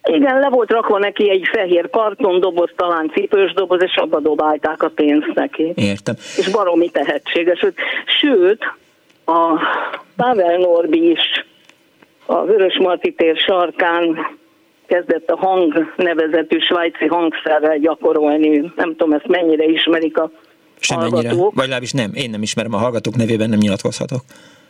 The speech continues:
Speaker 1: Ez olyan, mintha két fekete lavort egymásra fordítanak,
Speaker 2: Igen.
Speaker 1: és fantasztikus hangokat ad ki. És a Jean-Michel Jarre sétált a Váci utcába, és itt találta meg a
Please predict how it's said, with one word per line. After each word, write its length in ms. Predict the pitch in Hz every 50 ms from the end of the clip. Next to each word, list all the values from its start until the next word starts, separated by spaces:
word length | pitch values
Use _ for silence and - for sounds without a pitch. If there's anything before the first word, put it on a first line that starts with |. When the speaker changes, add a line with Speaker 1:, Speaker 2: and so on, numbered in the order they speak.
| _ _ _ _ _ _ - _
Speaker 1:
Ez 200 | - 185 196 220
olyan, 220 | 240 262 262 247
mintha 220 | 208 190 - 208 294 -
két 300 | - 269 247 226 220 - -
fekete 340 | 214 190 - 190 - - 190
lavort 500 | 175 180 185 180 175 180 170 170 165 -
egymásra 500 | 185 180 160 170 175 170 - - - 160
fordítanak, 640 | - - 175 185 185 196 220 214 - 190 180 185 -
Speaker 2:
Igen. 180 | 117 107 -
Speaker 1:
és 60 | 127 170
fantasztikus 680 | 185 175 156 - 160 - - 165 151 - 151 - -
hangokat 600 | 190 175 165 160 156 165 151 - 156 156 160 -
ad 160 | 151 165 156
ki. 100 | _ -
És 120 | 170 160 -
a 100 | 165 165 180
Jean-Michel 560 | 220 220 214 196 185 170 165 - 175 165 165 165 156
Jarre 180 | 220 196 175 165 151 - -
sétált 560 | 180 170 156 156 - 165 156 156 151 143 -
a 60 | 170
Váci 340 | 147 156 165 180 - - -
utcába, 400 | 185 170 - - - 180 175 160
és 120 | 160 160 -
itt 180 | - 170 -
találta 460 | - 156 156 160 151 151 156 156 175
meg 260 | 165 165 170 165 147 147
a 200 | 143 151 160